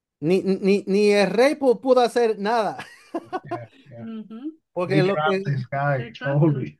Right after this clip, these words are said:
Speaker 2: smoke, they
Speaker 3: Yeah.
Speaker 2: trapped him.
Speaker 1: Yeah,
Speaker 2: Yeah.
Speaker 1: yeah. Hizo una
Speaker 2: Yeah.
Speaker 1: trampa ahí tremenda. Hasta el rey no pudo hacer nada. ¿Ves? Eh,
Speaker 3: Ujú.
Speaker 1: eh, eh, eh, es, es, es, es porque es una ley. Como trabaja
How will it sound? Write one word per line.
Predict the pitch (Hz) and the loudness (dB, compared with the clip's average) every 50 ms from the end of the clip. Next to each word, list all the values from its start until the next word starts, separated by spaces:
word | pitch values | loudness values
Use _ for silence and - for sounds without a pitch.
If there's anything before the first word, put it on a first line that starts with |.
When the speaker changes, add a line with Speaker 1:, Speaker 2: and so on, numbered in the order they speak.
| _ _ _ | _ _ _
Speaker 2:
smoke, | - 151 147 - - - 240 247 | -6 -4 -4 -4 -6 -12 -6 -2
they | 151 151 | -2 -2
Speaker 3:
Yeah. | 143 | -2
Speaker 2:
trapped | 147 - 117 127 151 170 151 - - | -4 -6 -4 -4 -4 -4 -4 -8 -12
him. | 123 120 120 117 - _ _ _ _ _ _ _ | -14 -14 -14 -16 -20 _ _ _ _ _ _ _
Speaker 1:
Yeah, | - 147 175 233 277 285 254 190 131 107 - _ _ _ _ _ - | 0 2 4 4 6 6 4 4 2 0 -6 _ _ _ _ _ -2
Speaker 2:
Yeah. | 156 160 190 226 269 | 0 2 2 2 0
Speaker 1:
yeah. | - - - - - - | -2 -4 -6 -8 -8 -6
Hizo | 156 170 208 202 254 | -6 -4 -4 -2 0
una | 262 262 254 247 | 2 2 2 2
Speaker 2:
Yeah. | 247 | 2
Speaker 1:
trampa | 254 262 277 277 277 262 | 2 2 2 2 2 2
ahí | 262 277 294 | 2 2 0
tremenda. | 294 262 240 226 220 247 277 302 262 247 208 196 208 | 0 -2 -2 0 0 -2 -2 -2 0 0 0 0 0
Hasta | 208 208 - - 214 214 | -4 -4 -2 0 0 0
el | 202 180 | 0 -2
rey | 208 247 294 320 294 | -2 -2 0 0 0
no | 285 277 277 | -2 -4 -4
pudo | 285 285 285 285 262 | -6 -6 -4 -4 -4
hacer | 240 240 262 254 240 | -2 -2 -4 -4 -4
nada. | 233 240 254 262 247 214 170 131 - _ _ _ _ _ _ _ _ _ _ _ _ _ _ _ _ _ _ | -4 -6 -4 -4 -4 -4 -6 -10 -12 _ _ _ _ _ _ _ _ _ _ _ _ _ _ _ _ _ _
¿Ves? | 160 190 240 277 254 - _ _ _ _ _ | -6 -4 -4 -4 -6 -8 _ _ _ _ _
Eh, | - 214 247 262 | 0 2 2 2
Speaker 3:
Ujú. | 269 233 | 2 0
Speaker 1:
eh, | 240 | -2
eh, | 254 - - - - - _ _ - | -2 -2 -8 -16 -16 -16 _ _ 2
eh, | 220 247 262 254 220 | 4 4 4 2 0
es, | 208 233 247 226 - _ _ _ - | -2 -2 -2 -4 -10 _ _ _ -8
es, | - 214 240 233 - - - - _ | -4 -4 -4 -4 -6 -12 -18 -16 _
es, | - 220 240 233 - - - _ _ _ _ _ | -2 -2 -2 -2 -4 -10 -20 _ _ _ _ _
es | - 220 240 240 240 | 0 2 2 2 0
porque | - 220 220 214 214 226 220 202 226 240 | 0 0 0 0 2 0 0 2 2 2
es | 240 - - 233 - | 2 0 -6 -8 -6
una | 226 233 254 247 233 226 | -6 -4 -2 0 0 2
ley. | 226 226 233 233 208 | 2 2 2 0 0
Como | - - 208 202 202 190 | 0 -2 -2 -2 -2 -4
trabaja | 196 208 208 202 226 247 269 262 - | -2 -2 0 2 2 2 2 0 -4